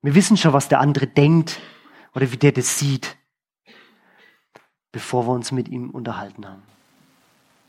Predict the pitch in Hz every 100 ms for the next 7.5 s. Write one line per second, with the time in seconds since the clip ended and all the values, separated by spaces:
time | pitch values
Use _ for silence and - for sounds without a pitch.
0 | _ _ _ _ _ _ _ _ _ _
1 | _ _ _ _ _ _ _ _ _ _
2 | _ _ _ _ _ _ _ _ _ _
3 | _ - - - - 131 151 160 190 208
4 | - _ _ _ _ _ _ _ _ _
5 | - _ _ - 151 - - - 127 131
6 | 139 - - - - 127 131 143 147 135
7 | 113 107 107 -